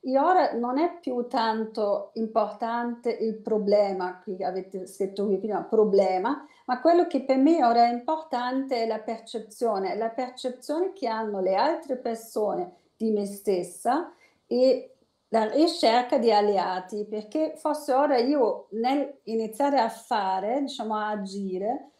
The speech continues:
sto facendo anche delle cose che so benissimo che non vanno bene. Allora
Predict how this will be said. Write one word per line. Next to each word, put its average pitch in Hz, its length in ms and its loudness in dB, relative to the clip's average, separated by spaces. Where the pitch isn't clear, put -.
sto - 200 -2
facendo 269 520 2
anche 277 340 2
delle 226 260 0
cose 247 540 2
che 208 320 -8
so 240 300 -4
benissimo 247 680 -6
che - 120 -10
non 202 260 -4
vanno 190 280 -6
bene. 185 500 -4
Allora 262 520 4